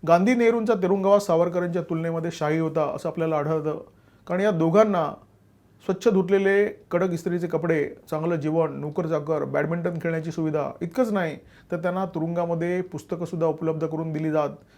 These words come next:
आणि लिखाणाची सुद्धा सोय होती. रणदीप हुडाचा सिनेमा डाव्या इतिहासकारांनी निर्माण केलेल्या मिथकांवर प्रश्नचिन्ह निर्माण करतो. डाव्या इतिहासकारांनी कायम स्वातंत्र्यवीर सावरकरांची बदनामी केली, स्वातंत्र्यवीर सावरकरांना माफीवीर म्हटलं,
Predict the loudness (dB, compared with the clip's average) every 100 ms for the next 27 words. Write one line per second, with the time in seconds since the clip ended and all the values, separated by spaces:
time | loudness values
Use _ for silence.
0 | _ -6 -4 -4 -6 -8 -6 -6 -6 -4
1 | -4 -4 -4 -2 -2 -2 -2 -4 -8 -12
2 | -18 _ _ _ _ 0 2 2 2 2
3 | 4 2 2 0 2 0 2 2 4 0
4 | 0 -2 0 -2 -2 -4 -6 -6 -8 -8
5 | -4 -4 -4 -4 -2 0 -2 -2 -6 -6
6 | -4 -2 -4 -6 -8 -10 -6 -6 -4 -4
7 | -6 -6 -8 -8 -8 -8 -10 -14 _ -20
8 | -20 6 8 10 8 6 2 4 4 4
9 | -2 -2 2 2 2 -2 -4 -2 -2 0
10 | 0 0 -2 -2 -4 -2 -4 -4 -4 -2
11 | -2 -2 -4 -8 -20 -20 -6 -2 0 2
12 | 2 4 4 2 2 0 -2 -2 0 0
13 | 4 6 4 2 0 -2